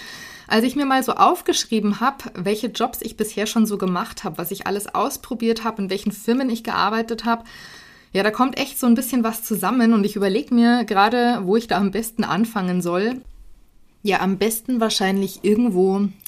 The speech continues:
am Anfang. <laughs> Also mein, ich sag jetzt mal in Anführungsstrichen, mein beruflicher Weg hat schon sehr früh tatsächlich angefangen,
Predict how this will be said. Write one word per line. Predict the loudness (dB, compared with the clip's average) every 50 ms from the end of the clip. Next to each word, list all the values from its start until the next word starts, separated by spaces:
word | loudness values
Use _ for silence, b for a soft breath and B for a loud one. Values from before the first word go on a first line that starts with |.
| -20 _ -6
am | -6 -6 -6 -6
Anfang. | -6 -4 -6 -6 -6 -6 -10 -10 -6 -6 -8 -8
<laughs> | -8 -12 -10 -4 -2 -2 0 0 -2 -2 -2 -2 -4 B B B B B B B B B B B B B -2
Also | 0 2 2 2 2
mein, | 2 0 0 0 0 2 2 2 0 0 -2
ich | -6 -4 -4
sag | -2 -2
jetzt | -2 -2
mal | 0 -2
in | -2 -2
Anführungsstrichen, | -2 -2 0 0 0 0 0 -2 -2 -4 -4 -2 -2 -4
mein | -2 0
beruflicher | -2 0 0 0 -2 -2 -6 -4 -4 -4 -2 -2
Weg | -4 -4 -4 -6 -8
hat | -8 -8 -8 -10 -14 -12 -12
schon | -8 -4 -2 -2
sehr | 0 0 -2
früh | -4 -4 -4 -4 -2
tatsächlich | -2 -4 -4 -4 -6 -8 -8 -8 -8 -6
angefangen, | -2 0 0 0 0 0 -2 -2 0 2 2 2 2 0